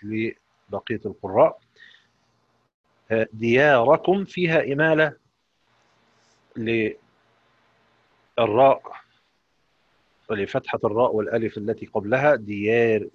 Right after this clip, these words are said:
"دياركم"، آه، لأبي عمرو ودور الكسائي، وقللها ورش بلا خلاف.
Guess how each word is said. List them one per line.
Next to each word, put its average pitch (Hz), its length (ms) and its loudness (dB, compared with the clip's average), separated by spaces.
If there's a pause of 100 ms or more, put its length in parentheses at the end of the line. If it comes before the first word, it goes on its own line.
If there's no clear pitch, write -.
(100)
"دياركم"، 120 960 0 (1000)
آه، 113 260 2
لأبي 127 600 0
عمرو 127 460 2
ودور 117 220 0
الكسائي، 143 640 -2
وقللها 139 680 2
ورش 120 400 0
بلا 110 240 -2
خلاف. - 460 -10